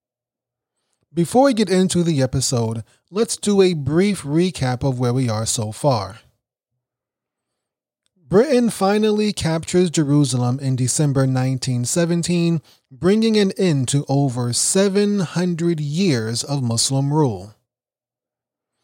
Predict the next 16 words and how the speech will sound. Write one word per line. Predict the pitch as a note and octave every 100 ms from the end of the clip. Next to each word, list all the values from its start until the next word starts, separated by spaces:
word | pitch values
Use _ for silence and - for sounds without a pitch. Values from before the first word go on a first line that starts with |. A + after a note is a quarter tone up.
| _ _ _ _
Russia | C#3+ G3+ G3+ G#3
signs | - F#3 F3+ D3+
an | D#3
armistice | E3+ F3 F3 D#3+ C#3+ C3
with | C3+ B2+
the | B2
Central | - B2+ C3 B2
Powers | C#3+ E3+ E3+ E3+ E3+ -
and | D#3+ E3
officially | F3 - G#3 G#3+ D3+ C3
leaves | C3 A#2+ A#2 A2
the | B2
war. | D3+ D#3+ A#2 G2 F#2+ _ _ _ _ _ _ _ _ _ _ _ _ _ _ _ _ _ _
Not | B2+ D3+ D3+ D3
long | C3+ C3+
after, | E3 F3 - F3+ F3